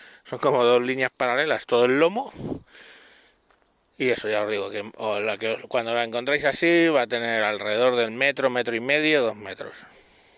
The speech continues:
Eh, no son venenosas, ¿vale? No las matéis, no tiene ningún sentido. Porque ya os digo que la mordedura es inocua, excepto lógicamente que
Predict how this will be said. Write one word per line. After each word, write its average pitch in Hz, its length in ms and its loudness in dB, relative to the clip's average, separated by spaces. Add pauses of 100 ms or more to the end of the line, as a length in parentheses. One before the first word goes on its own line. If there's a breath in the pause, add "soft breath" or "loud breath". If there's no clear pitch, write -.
(840 soft breath)
Eh, 110 760 4
no 120 200 -4
son 127 240 -2
venenosas, 110 580 0
¿vale? 131 240 -2
No 113 120 -2
las 135 160 -4
matéis, 113 500 -4
no 123 140 -8
tiene 143 240 0
ningún 110 180 -6
sentido. 117 460 -4 (640 loud breath)
Porque 113 220 0
ya 117 100 4
os 131 80 2
digo 139 220 4
que 110 300 -4
la 101 760 -6 (720 loud breath)
mordedura 120 640 2
es 135 140 -4
inocua, 160 560 0
excepto 113 400 -8
lógicamente 131 600 -2
que 113 280 -2